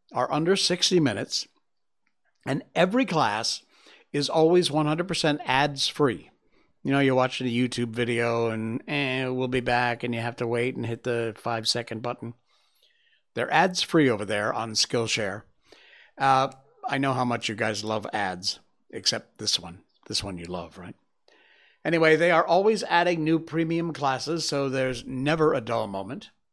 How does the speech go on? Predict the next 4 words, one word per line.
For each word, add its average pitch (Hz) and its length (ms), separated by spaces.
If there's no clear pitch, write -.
And 123 260
Skillshare's 139 1040
entire 190 760
catalog 117 680